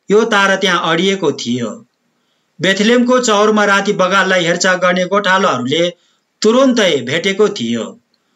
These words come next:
तर पूर्वबाट आएको ज्योतिषीहरूले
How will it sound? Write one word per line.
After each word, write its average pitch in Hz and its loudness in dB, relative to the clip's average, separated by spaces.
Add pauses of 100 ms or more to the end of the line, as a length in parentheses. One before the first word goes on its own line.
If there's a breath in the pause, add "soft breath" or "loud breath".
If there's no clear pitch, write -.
(260)
तर 175 0 (440)
पूर्वबाट 233 2
आएको 208 2
ज्योतिषीहरूले 185 0